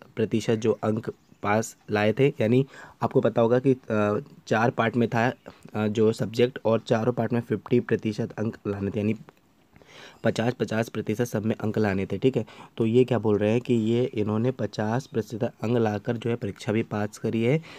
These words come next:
शारीरिक दक्षता भी पास करी है, और दोनों परीक्षाओं में सफल होने पर लेकिन इनका चयन सूची में जगह नहीं, इनको नहीं मिली है। ठीक है, तो जानकारी भी दी गई कि वे लिखित परीक्षा में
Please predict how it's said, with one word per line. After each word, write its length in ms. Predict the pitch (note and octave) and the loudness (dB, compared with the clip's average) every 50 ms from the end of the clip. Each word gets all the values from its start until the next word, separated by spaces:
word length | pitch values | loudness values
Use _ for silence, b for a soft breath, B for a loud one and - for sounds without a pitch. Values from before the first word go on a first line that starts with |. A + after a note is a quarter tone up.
| B B - | B B -6
शारीरिक 600 | - - G#2+ G#2 G#2 G#2+ A2 A2+ A#2 C#3 D3 - | -2 0 2 2 2 2 2 2 2 0 0 0
दक्षता 440 | - G#2+ G#2 - - G#2 - A2 G#2+ | 0 -2 0 0 -2 -2 0 0 0
भी 100 | A#2 A#2 | 0 0
पास 300 | A2+ - G#2+ A2 A2 - | 0 0 -2 -2 -2 -2
करी 260 | - A2+ G#2 A2+ A#2 | -2 -2 0 0 0
है, 200 | A#2+ C3+ E3 E3 - B B B B B B - | 2 2 0 0 -2 B B B B B B -2
और 440 | A2+ A2 A2+ B2 B2+ - - - - _ _ _ - | 0 2 4 4 2 0 -4 -10 -16 _ _ _ -4
दोनों 340 | G#2+ G#2+ A2 A2 A2+ C3 C#3 | 2 4 4 4 6 4 2
परीक्षाओं 400 | C3 A#2 G#2+ G#2 - - B2 A2+ | 2 0 0 -2 -2 -2 0 0
में 80 | C3 B2 - - - | 0 0 -2 -4 -4
सफल 280 | - A2 - C3+ C3+ C3 | -4 0 2 2 2 2
होने 340 | A2+ A2+ A2 G#2+ A#2 A#2+ A#2 | 2 -2 0 0 0 0 0
पर 180 | - B2 A#2+ | 0 0 2
लेकिन 340 | B2 A#2 G#2+ G2+ - B2+ A#2 - | 2 2 2 2 0 0 0 0
इनका 220 | A2 A2 A#2+ A#2 | -2 -2 -2 -2
चयन 380 | - - - A#2 A2+ B2+ C#3+ C#3+ | -2 -2 0 2 4 4 2 2
सूची 340 | - B2 A2 G2 - A#2+ A2 | 2 0 -2 0 0 0 2
में 140 | A#2 A#2 | 2 0
जगह 260 | A2+ A2+ G2 G#2 A2+ G#2+ | 0 -2 -2 0 0 0
नहीं, 120 | G#2 G2 | 0 0
इनको 180 | G2+ - A2+ A2 | 0 0 0 0
नहीं 260 | G#2 F#2+ F#2+ G2 F#2+ | 0 0 0 -2 -2
मिली 240 | F#2 F#2+ F#2 F#2+ G2 | -2 -2 -2 -4 -4
है। 120 | G2 F#2 | -6 0
ठीक 180 | - B2+ C3 A#2+ | 4 4 4 4
है, 80 | - B B B B B B B - | 2 B B B B B B B 2
तो 320 | C3 B2+ B2+ C3 C3 - - - G2 | 4 6 6 6 4 2 0 -4 -2
जानकारी 540 | G#2+ A2 A2+ A#2 A#2 A#2 - A2+ A2+ B2+ | 0 2 4 4 2 2 2 4 4 4
भी 100 | B2+ B2 | 4 4
दी 100 | A#2+ A#2+ | 4 4
गई 140 | A2+ B2+ C3 | 4 4 4
कि 100 | B2+ C3 | 4 4
वे 140 | B2+ C#3 C#3 | 4 6 6
लिखित 320 | B2+ A2 G#2+ - - D3 | 6 4 4 2 0 0
परीक्षा 420 | - - A#2 G#2 G2+ - - - A#2+ | 0 0 0 0 -2 -2 -2 0 0
में 100 | C3+ | 0